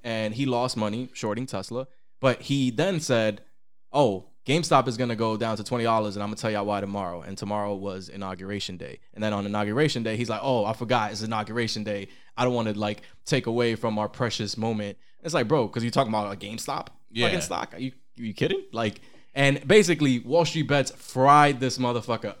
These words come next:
Speaker 1: up, son, like, straight up. And they signed him up on Tinder. They delivered mad pizzas to his house.
Speaker 2: <laughs>
Speaker 1: Like, they, they, they went a little too far, like always.
Speaker 2: They went mad far.
Speaker 1: Right? Like, they,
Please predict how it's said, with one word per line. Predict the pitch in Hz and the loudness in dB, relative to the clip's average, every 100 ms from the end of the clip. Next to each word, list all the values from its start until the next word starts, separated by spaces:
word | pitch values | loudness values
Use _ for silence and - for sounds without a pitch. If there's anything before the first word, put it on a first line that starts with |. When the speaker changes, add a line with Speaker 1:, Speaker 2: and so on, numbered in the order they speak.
| - | -2
Speaker 1:
up, | 110 - | -2 -2
son, | - 101 101 | -10 -8 -6
like, | 104 104 | -6 -4
straight | - 147 135 | -2 0 2
up. | 110 98 - | 0 -2 -6
And | 123 113 110 | 0 2 2
they | 120 | 2
signed | - 139 127 | 2 2 2
him | 120 | 0
up | 113 | -2
on | 104 107 | -2 -2
Tinder. | 160 156 143 139 | 2 4 4 2
They | 120 | 2
delivered | 120 127 117 110 | 2 2 2 0
mad | 113 104 | -4 -6
pizzas | - 143 135 131 | -4 -4 -2 -2
to | 135 | 0
his | 123 | 2
house. | 127 120 113 - | 4 4 2 -2
Speaker 2:
<laughs> | 135 - 120 | -6 -4 2
Speaker 1:
Like, | 123 117 123 - 113 110 110 | 4 4 2 -2 0 0 4
they, | 139 156 | 6 4
they, | 143 175 | 6 4
they | 175 147 160 | 4 6 6
went | 170 196 | 8 8
a | |
little | 180 185 | 10 8
too | 190 | 6
far, | 175 196 143 | 4 6 6
like | 135 139 | 6 4
always. | 131 117 113 131 | 4 4 2 2
Speaker 2:
They | |
went | 135 | 2
mad | 139 139 | 4 4
far. | 127 92 85 | 2 -4 2
Speaker 1:
Right? | 123 135 | 4 4
Like, | 131 120 120 - - | 4 2 2 -8 -8
they, | 131 127 123 | 2 2 2